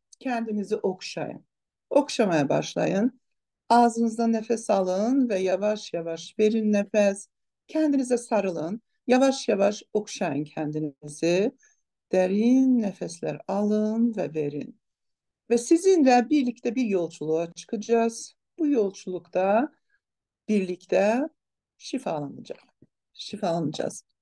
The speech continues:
Allah'ın izniyle tabii ki. Şimdi birlikteyiz. Kendimizi bir deniz kenarında hayal edelim. Ben de sizlerlenim.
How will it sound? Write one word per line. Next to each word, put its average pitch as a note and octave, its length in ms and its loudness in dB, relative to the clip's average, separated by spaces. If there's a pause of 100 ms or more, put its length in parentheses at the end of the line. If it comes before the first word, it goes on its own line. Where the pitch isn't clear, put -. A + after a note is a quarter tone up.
Allah'ın F3 300 0
izniyle - 500 -4 (100)
tabii - 320 -10
ki. - 200 -20 (520)
Şimdi G3 800 6
birlikteyiz. G#3+ 1160 2 (720)
Kendimizi C#4+ 1000 2 (400)
bir C4+ 280 2
deniz A3+ 360 0
kenarında E3+ 1000 -2 (460)
hayal G3 400 0
edelim. - 480 -8 (840)
Ben G#3 240 0
de D#3+ 80 -2
sizlerlenim. C#3+ 960 -6